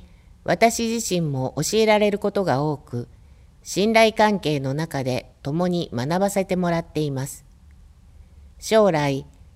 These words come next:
人生の岐路に立った時、陶芸部の活動での試行錯誤や成功体験が生徒たちの支えになることを願っています。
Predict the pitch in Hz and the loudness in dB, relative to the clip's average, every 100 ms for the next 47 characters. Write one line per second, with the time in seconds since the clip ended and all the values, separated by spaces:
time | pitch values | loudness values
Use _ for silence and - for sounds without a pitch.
0 | - 175 233 233 196 175 156 151 208 208 | -12 0 2 2 0 0 0 -2 2 2
1 | 165 143 135 - 139 139 131 - 127 - | 2 0 -2 -2 -6 -6 -10 -8 -10 -10
2 | - - - - - - - 208 233 233 | -20 -20 -20 -20 -20 -20 -4 2 2 4
3 | 240 190 165 147 156 160 202 208 208 196 | 2 2 0 -2 -4 -6 0 2 2 0
4 | 165 139 - - - 226 220 214 214 143 | -2 -4 -6 -6 0 2 2 0 0 -4
5 | 131 127 123 - - - 185 220 226 220 | -2 -2 -4 -6 -16 -4 0 0 2 2
6 | 220 214 185 147 135 131 127 - - - | 2 0 0 -4 -4 -6 -8 -10 -20 -20
7 | - - - 226 208 170 143 139 127 131 | -20 -6 2 2 2 0 -2 -4 -4 -4
8 | - 147 214 226 190 147 143 - 127 120 | -4 -2 2 2 2 -2 -2 -4 -6 -4
9 | 120 117 135 156 - 113 110 110 113 - | -4 -4 -4 -6 -6 -8 -6 -8 -10 -14